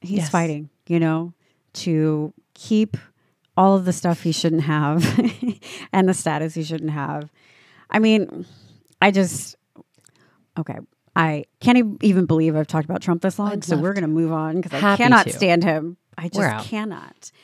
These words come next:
Speaker 1: But in the vein of sitcoms, though, um,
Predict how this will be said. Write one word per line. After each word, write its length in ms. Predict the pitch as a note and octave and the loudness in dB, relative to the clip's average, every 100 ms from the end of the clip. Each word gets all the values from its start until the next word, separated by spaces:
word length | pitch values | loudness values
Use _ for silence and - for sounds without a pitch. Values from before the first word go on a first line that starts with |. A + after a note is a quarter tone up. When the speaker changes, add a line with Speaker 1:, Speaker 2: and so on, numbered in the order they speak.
| _ _ _ | _ _ _
Speaker 1:
But 180 | C4+ C4 | 0 4
in 140 | D#4 | 4
the 120 | F#4 D4+ | 4 4
vein 440 | A#3 A3+ A3+ A#3 | 6 6 6 4
of 160 | - F3 | 2 0
sitcoms, 720 | - - G3 - - - - | -2 -2 -4 -4 -6 -6 -6
though, 380 | - G1+ G1+ - - | -4 -4 -4 -6 2
um, 420 | F3+ F3 E3+ E3 | 6 6 4 -2